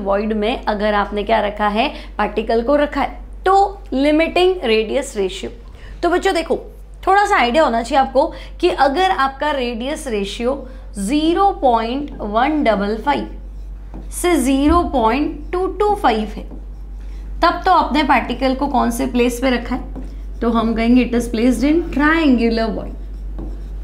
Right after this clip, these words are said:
ठीक, लेकिन अगर radius ratio zero point two टू फ़ाइव से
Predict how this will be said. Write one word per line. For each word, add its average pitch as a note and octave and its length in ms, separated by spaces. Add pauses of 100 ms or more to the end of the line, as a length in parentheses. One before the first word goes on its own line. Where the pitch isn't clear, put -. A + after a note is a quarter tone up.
(920)
ठीक, - 280 (680)
लेकिन D4+ 600 (320)
अगर C#4+ 320
radius D4+ 560
ratio G#3+ 420 (680)
zero D#4 420
point D#4+ 580
two F#4 160
टू G#4 180 (160)
फ़ाइव A#3 240
से A#3+ 220